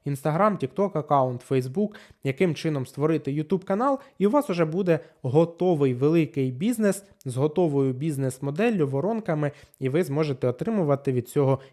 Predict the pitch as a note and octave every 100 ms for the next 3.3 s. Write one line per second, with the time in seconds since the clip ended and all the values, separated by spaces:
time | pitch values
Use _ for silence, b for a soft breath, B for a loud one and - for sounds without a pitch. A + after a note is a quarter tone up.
0 | C#3 F3 C#4 - D#3 C#3+ B - C#3 C#3
1 | G3 A3+ D3 B2+ A#2+ D#3+ D3+ A#2+ A2 B2
2 | - C3 C3 C3+ - C3+ B2+ C#3+ C3 -
3 | E3+ A#3 F#3